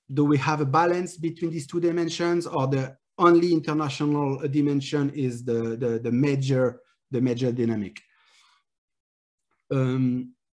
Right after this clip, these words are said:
of course, um, um, after the rich examples of the Great Lakes and, and the Yukon, um, let's focus now on the Columbia River Treaty. Uh,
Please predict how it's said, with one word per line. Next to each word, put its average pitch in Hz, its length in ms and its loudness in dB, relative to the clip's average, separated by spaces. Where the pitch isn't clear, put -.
of 127 140 -6
course, 147 320 -2
um, 117 640 -2
um, 113 600 -4
after 143 280 4
the 156 120 10
rich 170 320 6
examples 151 600 0
of 127 160 -8
the 123 100 -2
Great 139 400 0
Lakes 175 560 -2
and, 117 400 -2
and 117 140 -2
the 117 80 -2
Yukon, 165 480 0
um, 117 500 -2
let's 151 480 -2
focus 139 580 -4
now 131 420 -4
on 123 160 -4
the 120 80 -6
Columbia 110 520 -4
River 110 460 -8
Treaty. 101 460 -12
Uh, 117 300 -10